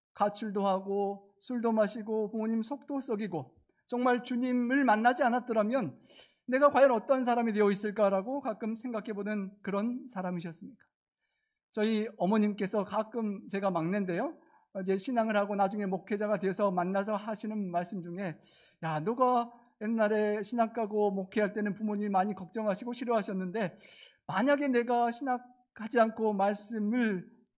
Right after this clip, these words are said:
이렇게 나누는 사람이 되지 않았으면 과연 어떤 사람이 되었을까?"라는 그런 말을 나누곤 하였습니다. 제가 막내라서 좀 욕심이 많은데 한국에 한동안,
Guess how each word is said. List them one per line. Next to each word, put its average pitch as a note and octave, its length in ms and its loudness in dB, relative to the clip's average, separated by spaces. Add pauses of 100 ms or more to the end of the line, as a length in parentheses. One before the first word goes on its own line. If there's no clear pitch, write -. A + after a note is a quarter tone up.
(280)
이렇게 F#3 420 0
나누는 A3+ 300 2
사람이 A#3 280 2
되지 G#3+ 180 0
않았으면 G#3 460 0 (280)
과연 A3 180 2
어떤 A#3 300 -2
사람이 C4 320 2
되었을까?"라는 A3+ 720 4
그런 G3+ 180 -4
말을 F#3+ 400 0 (200)
나누곤 F3 360 -4
하였습니다. F#3 460 -10 (720)
제가 E3+ 180 -2
막내라서 F3+ 520 0
좀 F3+ 200 -2
욕심이 F#3+ 380 -2
많은데 E3+ 520 0 (400)
한국에 G#3 360 2
한동안, G#3+ 580 4